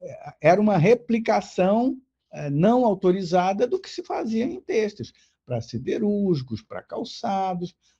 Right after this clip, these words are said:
pra, pra, enfim, uma, uma, uma, uma, uma grande, uma, um grande, uma grande variedade de, de produtos que, não por mera coincidência,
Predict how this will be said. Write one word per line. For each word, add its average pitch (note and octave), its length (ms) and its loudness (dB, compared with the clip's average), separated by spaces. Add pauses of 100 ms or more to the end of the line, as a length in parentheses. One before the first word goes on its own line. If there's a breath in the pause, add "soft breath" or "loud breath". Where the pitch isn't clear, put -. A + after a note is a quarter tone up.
(160)
pra, - 400 -6
pra, - 100 -14 (200)
enfim, C#4 540 0
uma, A#3 320 -4
uma, B3+ 220 -2
uma, A#3 320 0
uma, A3 280 0
uma G#3+ 220 2
grande, B3 540 2
uma, G#3 240 0
um G3+ 240 0
grande, A3+ 520 4
uma F#3 500 -4
grande G#3+ 400 2
variedade C#3 840 4
de, B2+ 260 -2 (280)
de C#3 100 -4
produtos E3 480 2
que, C#4+ 160 0
não D#4+ 400 10
por C4+ 220 10
mera G#3 340 10
coincidência, E3+ 1000 2